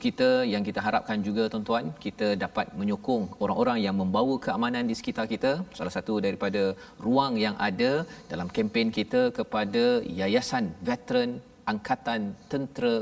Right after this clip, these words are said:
Malaysia. Ini satu, uh, usaha kita adalah orang-orang yang menyokong kepada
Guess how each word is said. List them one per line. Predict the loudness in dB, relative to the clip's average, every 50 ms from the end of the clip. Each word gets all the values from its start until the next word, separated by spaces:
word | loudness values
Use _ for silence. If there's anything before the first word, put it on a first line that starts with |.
| -2 -2
Malaysia. | -2 -2 -2 -2 -4 -8 -8 -10 -18 -20 -20 -20 -20 -14 -6 -4
Ini | -2 -2 0 -2
satu, | -2 -2 0 0 0 0 -2 -4 -8 -16 -18 -18 -20 -20 -12 -6 -2 0
uh, | 0 0 0 0
usaha | -2 0 0 2 4 4 4 4 4 2 0 -2 -6 -10 -10 -8
kita | -8 -6 -2 0 2 4 4 4 4 2 0 0 -2 -2
adalah | -2 0 -2 -2 -2 0 0 0
orang-orang | 0 0 0 0 -2 0 0 0 0 0
yang | 0 0 0 0
menyokong | 2 2 2 2 0 -2 -2 0 0 2 2 2 0 -2 -2
kepada | -4 -4 -2 -2 -2 0 0 0